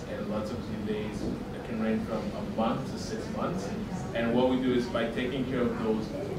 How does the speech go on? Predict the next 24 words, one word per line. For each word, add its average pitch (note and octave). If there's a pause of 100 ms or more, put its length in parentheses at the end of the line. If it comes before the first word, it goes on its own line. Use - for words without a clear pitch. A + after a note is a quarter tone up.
deals B2
can A#2
move A2+ (120)
faster B2 (420)
in A2
a G#2+
very A2
short A2+
amount G#2+
of G2
time. G#2+ (300)
Sometimes A#2+
within A2+
a A2
day, -
you A2
can A2
have G#2+
the G2+
entire G2+
shipment G2+ (440)
on G#2+ (260)
the -
seas A#2+